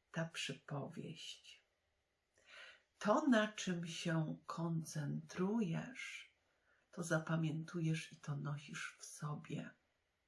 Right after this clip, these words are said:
Jeśli koncentrujesz się na samych złych rzeczach, to tylko je będziesz mieć przed oczyma.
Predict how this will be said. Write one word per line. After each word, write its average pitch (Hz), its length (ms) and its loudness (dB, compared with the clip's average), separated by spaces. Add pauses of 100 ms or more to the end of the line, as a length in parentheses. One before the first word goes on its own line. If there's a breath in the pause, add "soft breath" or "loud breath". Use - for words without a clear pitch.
(540 loud breath)
Jeśli 170 460 2
koncentrujesz 196 880 2
się 220 200 0
na 202 180 0
samych 190 580 0
złych 165 500 2
rzeczach, 156 880 -4 (1300 loud breath)
to 175 160 -4
tylko 180 420 -2
je 180 460 0
będziesz 160 540 -2
mieć 160 280 0
przed - 320 -10
oczyma. - 840 -8